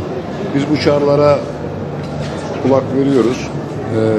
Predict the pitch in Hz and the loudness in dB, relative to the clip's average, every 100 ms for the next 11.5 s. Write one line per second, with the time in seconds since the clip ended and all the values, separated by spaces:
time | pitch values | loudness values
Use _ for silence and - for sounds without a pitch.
0 | 107 107 - - - - - - - 139 | 0 -2 -6 -6 -6 -6 -6 -6 2 4
1 | 131 135 147 143 131 - - - - 135 | 4 2 2 2 2 0 -6 -6 0 2
2 | 143 135 123 113 123 120 147 - - - | 4 4 2 2 2 2 2 -2 -6 -6
3 | - - - - 120 127 147 143 139 127 | -6 -6 -6 -4 -2 0 2 2 4 4
4 | 123 110 117 95 92 85 85 - - - | 4 4 2 2 0 0 -4 -6 -6 -4
5 | - 120 131 120 - 127 139 120 120 107 | -2 0 0 -2 0 0 0 0 2 2
6 | 92 117 143 - - - - - - 127 | 0 0 0 -2 -6 -6 -6 -6 0 4
7 | 127 131 127 131 127 120 131 127 139 131 | 8 8 6 4 2 2 -2 0 0 0
8 | 120 120 117 120 110 127 117 120 123 123 | 0 0 2 0 0 0 2 2 2 0
9 | 113 101 113 101 120 139 - - - - | -2 -2 -2 2 2 2 -4 -6 -6 -6
10 | - 113 113 110 139 127 131 123 - 120 | -2 4 4 4 2 2 2 0 0 4
11 | 127 127 131 110 | 6 8 8 6